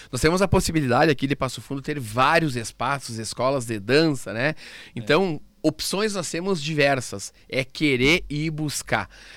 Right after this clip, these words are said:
Speaker 1: A gente fica privilegiado porque a dança é uma arte que é valorizada aqui na nossa cidade,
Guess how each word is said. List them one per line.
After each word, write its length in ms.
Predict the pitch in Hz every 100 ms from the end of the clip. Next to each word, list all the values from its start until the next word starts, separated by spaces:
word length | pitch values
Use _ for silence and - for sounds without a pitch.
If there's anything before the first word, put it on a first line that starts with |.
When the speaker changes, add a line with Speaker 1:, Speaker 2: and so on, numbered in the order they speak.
| -
Speaker 1:
A 80 | -
gente 200 | 123 147
fica 220 | - 165
privilegiado 720 | 170 156 147 143 123 127 160 170
porque 240 | 160 151
a 80 | 143
dança 480 | 127 156 202 - 127
é 240 | 151 220
uma 280 | 233 196 156
arte 420 | 131 135 135 135
que 80 | 131
é 60 |
valorizada 540 | 127 120 120 117 113 113
aqui 120 | 127
na 100 | 120
nossa 220 | 113 113
cidade, 380 | 117 107 120 127